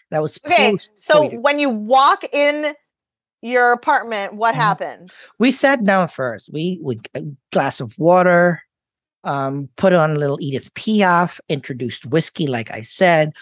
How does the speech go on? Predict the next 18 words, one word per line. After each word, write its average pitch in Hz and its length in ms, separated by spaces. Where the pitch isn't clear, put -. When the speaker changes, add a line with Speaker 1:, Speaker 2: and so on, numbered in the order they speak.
Speaker 1:
We 202 220
literally 185 760
just 147 320
relaxed 113 600
for, 113 240
like, 107 260
a 135 100
solid 151 540
thirty 117 320
minutes, 90 480
just - 260
chat. 156 420
Again, 151 180
it's 123 80
like, 131 180
again, 123 320
you 139 120
know, 120 280